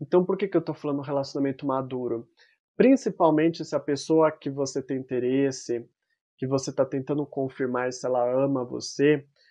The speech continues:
se essa pessoa é muito nova, cuidado, porque geralmente as pessoas que têm o signo de Gêmeos forte no mapa astral representa muito que a pessoa precisa ter muitas experiências, e muitas vezes, muitas experiências com várias pessoas.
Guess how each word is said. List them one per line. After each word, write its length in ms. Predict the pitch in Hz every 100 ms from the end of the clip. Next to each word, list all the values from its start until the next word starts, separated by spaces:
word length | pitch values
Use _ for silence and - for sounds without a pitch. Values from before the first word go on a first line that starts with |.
| _ _
se 100 | 151
essa 160 | 147 165
pessoa 300 | 165 160 170
é 60 |
muito 400 | 165 190 202 170
nova, 720 | 147 139 147 147 131 123 117 _
cuidado, 680 | 180 196 143 131 123 120 123
porque 320 | - - 160
geralmente 960 | 147 170 196 165 139 135 151 139 139
as 100 | 127
pessoas 440 | - 139 - 160 160
que 120 | 147
têm 400 | - 139 131 131 _ _ _ _ _ _ _
o 60 | 151
signo 500 | - 160 147 147 135
de 220 | 135 131
Gêmeos 400 | 131 131 131 131
forte 540 | - 139 139 131 -
no 80 | 131
mapa 320 | 123 123 -
astral 640 | 120 - - 139 139 123 - _ _ _ _
representa 720 | 160 - 160 151 151 156 156
muito 380 | 147 147 156 160
que 140 | 147 151
a 60 |
pessoa 520 | 151 147 139 151 147
precisa 420 | 147 143 - 151 147
ter 160 | 156
muitas 480 | 147 147 170 170 156
experiências, 840 | 156 - 156 156 143 135 135 131
e 40 | 135
muitas 480 | 156 170 170 135
vezes, 420 | 135 151 160 135 139
muitas 420 | 151 165 165 147
experiências 600 | 135 - 143 147 160 147
com 220 | - 156
várias 340 | 143 143 147
pessoas. 400 | - 156 - 135